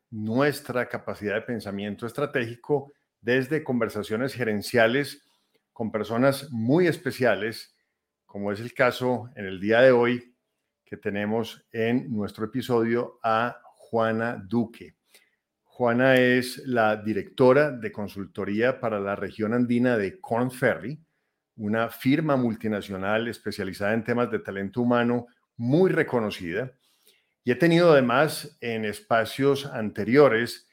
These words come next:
y de distinta naturaleza la oportunidad de compartir con Juana, que además es experta en acompañar a personas en cargos directivos de primer nivel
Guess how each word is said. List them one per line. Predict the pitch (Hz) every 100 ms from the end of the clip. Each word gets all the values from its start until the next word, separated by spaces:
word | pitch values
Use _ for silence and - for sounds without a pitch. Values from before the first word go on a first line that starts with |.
| _
y | 107
de | 101
distinta | 95 - 117 110
naturaleza | 135 123 139 135 113 131 127 _ _ _ -
la | 107
oportunidad | 117 107 117 107 110
de | 135
compartir | 127 107 117 107
con | 147 143
Juana, | 131 123 135 143
que | -
además | 101 101 101 101
es | 127 131 - _ _ _
experta | 135 120 - - - 156 131 - 131 147 151
en | 117 104
acompañar | 95 - 110 101 - 95 95 117 160 165
a | 135
personas | 117 104 - 117 117 123 135 135 - _ _ _ _
en | 107 95
cargos | - 113 117 135
directivos | 120 104 - 110 120 123
de | 117
primer | - 101 107 107
nivel | 135 127 110 143 165